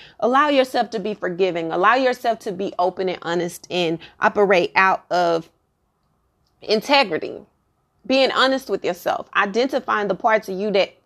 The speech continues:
are frustrating. Identifying the parts of yourself that are very complex. Identifying the parts of yourself that make you feel like, "I need to learn more about myself because I have no idea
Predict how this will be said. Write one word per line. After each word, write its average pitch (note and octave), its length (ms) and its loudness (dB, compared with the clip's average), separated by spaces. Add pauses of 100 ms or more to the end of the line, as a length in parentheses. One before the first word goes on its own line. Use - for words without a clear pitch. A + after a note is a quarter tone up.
are A3 160 4
frustrating. E3 640 -2
Identifying A3 580 -2
the G3 60 -4
parts G3+ 300 0
of F#3 60 -2
yourself F#3 300 -4
that F#3 140 -2
are F3 80 -4
very G#3+ 260 0
complex. - 640 -8 (260)
Identifying C#4 520 4
the A#3+ 40 0
parts A#3 280 0
of A3 100 -4
yourself G#3+ 400 0
that - 300 -2
make G#3+ 280 -2
you A3+ 140 -4
feel G#3 380 2
like, F#3 400 2
"I G#3+ 280 2
need F#3+ 280 0
to G3 120 -8
learn E3+ 320 -4
more F#3+ 280 2
about F3 320 2
myself F3 540 -2
because F3+ 340 2 (100)
I A3 380 6 (220)
have G3+ 180 -2
no F#3+ 220 -2
idea F#3 1040 0